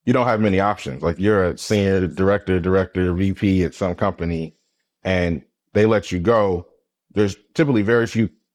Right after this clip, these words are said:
companies in that industry already. And then ones that already don't have that seat filled, and then ones that will take you on, it's so few. So I was looking for ways to actually create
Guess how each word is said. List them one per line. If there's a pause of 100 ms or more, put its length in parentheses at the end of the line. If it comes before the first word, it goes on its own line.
companies
in
that
industry (420)
already. (260)
And
then
ones
that (100)
already
don't
have
that
seat
filled,
and
then
ones
that (100)
will
take
you
on,
it's
so
few. (600)
So
I
was
looking
for
ways
to
actually
create